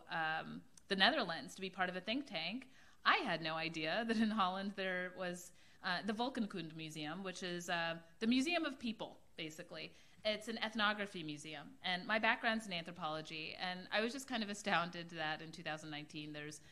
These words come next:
a museum that is really like a giant diorama of all the peoples of the world. So there's Asia and Africa, <laughs> and,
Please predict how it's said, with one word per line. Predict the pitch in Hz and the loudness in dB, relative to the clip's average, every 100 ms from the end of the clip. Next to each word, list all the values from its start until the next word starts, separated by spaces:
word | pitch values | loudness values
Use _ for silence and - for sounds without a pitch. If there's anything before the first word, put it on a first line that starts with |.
| - - | -20 -6
a | - | 2
museum | 226 220 226 247 220 196 185 185 - - - 180 | 4 4 2 2 4 2 0 -8 -16 -20 -8 4
that | 196 185 - | 8 8 6
is | 196 185 180 | 0 0 0
really | 196 196 | 2 2
like | 190 180 | 2 0
a | 175 | 0
giant | 180 170 170 | 0 0 0
diorama | 165 160 156 151 151 151 - | 2 2 2 -2 -2 -4 -4
of | 165 151 - | -6 -6 -2
all | 170 170 | 0 0
the | 175 | -2
peoples | 170 185 165 156 156 | -6 -8 -6 -6 -4
of | 151 | -6
the | 147 | -6
world. | 143 107 101 | -8 -10 -12
So | - 165 | -8 -6
there's | 156 151 156 | -2 -4 -2
Asia | 185 180 202 220 254 294 - - - | 0 2 2 2 2 -2 -8 -14 -10
and | 151 - | -8 2
Africa, | 180 196 202 226 226 233 233 254 220 | 6 6 4 -2 -2 0 2 2 0
<laughs> | - | 0
and, | 190 165 | 0 -2